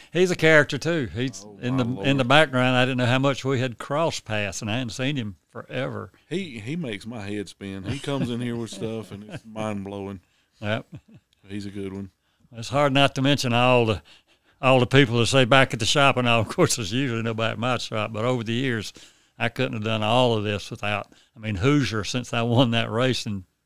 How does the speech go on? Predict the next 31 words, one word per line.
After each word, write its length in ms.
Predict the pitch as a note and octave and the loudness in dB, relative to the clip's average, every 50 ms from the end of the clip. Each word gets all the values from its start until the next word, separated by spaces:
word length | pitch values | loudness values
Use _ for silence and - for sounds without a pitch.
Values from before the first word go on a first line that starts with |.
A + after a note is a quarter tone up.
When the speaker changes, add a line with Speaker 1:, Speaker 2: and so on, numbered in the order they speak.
| _ _ | _ _
Speaker 1:
two 180 | - - C#3 B2 | -6 -4 -4 -2
thousand, 540 | - C#3+ C3 B2+ B2+ A#2 - A2 G#2+ G2 F#2+ _ _ _ _ _ _ _ _ _ _ | -2 -2 0 0 0 -2 -2 -4 -8 -10 -10 _ _ _ _ _ _ _ _ _ _
I've 120 | A#2 G#2+ F#2+ | -14 -8 -6
been 240 | A2+ A2 G#2 F2+ - _ _ _ _ _ _ _ _ _ _ _ | -4 -4 -4 -6 -8 _ _ _ _ _ _ _ _ _ _ _
able 280 | B2 B2 B2 A2 A2 G2+ | -2 -2 0 0 -4 -6
to 200 | G#2+ G#2+ G2 F2+ - _ _ _ _ _ _ _ _ _ _ | -6 -8 -10 -10 -12 _ _ _ _ _ _ _ _ _ _
have 120 | B2 A#2+ A2 | -6 -6 -4
a 40 | |
little 160 | A#2+ A#2 A2+ A2 | -2 -2 -2 -2
better 260 | A2+ A#2 A2+ A2 F#2+ | -2 -2 -2 -4 -6
tire 360 | - A#2 A2+ A2+ A#2 A2+ A2 | -4 -2 0 2 2 0 0
deal 360 | F#2+ A2 G#2+ A2 A2 A2+ A2 G2+ | -2 -2 -2 -2 -4 -4 -4 -4
and 80 | G2 | -4
this, 140 | G#2+ A2 F#2 | -4 -4 -4
that, 200 | A#2 A2+ G#2+ - | -4 -4 -6 -6
and 60 | A2+ | -8
the 60 | G#2 | -8
other. 240 | G2+ G#2 G#2 G2 G#2 | -8 -8 -6 -6 -6
And, 300 | G2+ F#2+ F#2+ - - C3+ | -6 -8 -10 -12 -14 -10
<laughs> 40 | - | -8
and, 200 | F3 D3 B2 - - - - _ _ _ _ _ _ - | -6 -6 -6 -8 -10 -16 -20 _ _ _ _ _ _ -10
uh, 160 | B2 A2 G#2+ | -8 -6 -4
that's 220 | G#2+ G#2+ G#2 - - | -4 -4 -4 -4 -6
what 100 | A#2 C3+ | -6 -4
we 100 | A#2+ A2 | -4 -2
were 120 | G#2+ G#2+ | -2 -2
in 120 | G#2+ G#2 | -2 -2
this 200 | G#2 G#2 F2+ - | -4 -4 -6 -4
weekend. 480 | B2 A#2+ C3+ C3 - A#2 A2 G#2+ G#2 G#2 | -4 -4 -6 -6 -8 -8 -8 -8 -8 -10
And 120 | G#2+ G#2+ | -10 -10
they, 220 | G#2+ G#2 G#2 G2 | -10 -10 -10 -12